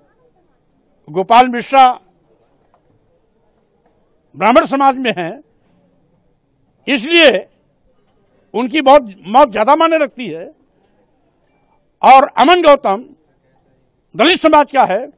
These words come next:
इसलिए उसकी मौत का कोई मतलब नहीं है क्या? उसकी मौ-, मौत का कोई कीमत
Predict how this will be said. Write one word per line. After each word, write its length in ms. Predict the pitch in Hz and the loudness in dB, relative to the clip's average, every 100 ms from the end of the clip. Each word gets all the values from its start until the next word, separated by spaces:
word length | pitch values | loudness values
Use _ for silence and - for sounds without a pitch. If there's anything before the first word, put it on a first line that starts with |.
| _ _ _ _ _ _ _ _ _ | _ _ _ _ _ _ _ _ _
इसलिए 400 | 277 214 339 302 | -8 -6 0 0
उसकी 240 | 269 - 311 | 0 -4 -2
मौत 280 | 254 294 | 0 0
का 100 | 285 | 0
कोई 220 | 269 269 294 | -6 -4 -4
मतलब 260 | 247 311 | -4 -6
नहीं 200 | 320 339 | -4 -6
है 80 | 240 | -6
क्या? 220 | 214 277 _ _ _ _ _ _ _ _ _ _ _ _ _ _ _ _ _ _ _ _ 196 | -10 -12 _ _ _ _ _ _ _ _ _ _ _ _ _ _ _ _ _ _ _ _ -12
उसकी 220 | 220 311 | -6 -4
मौ-, 240 | 269 269 | -2 -2
मौत 260 | 196 262 294 | 2 2 4
का 80 | 285 | -2
कोई 180 | 311 | -4
कीमत 280 | - 269 330 | -6 -6 -6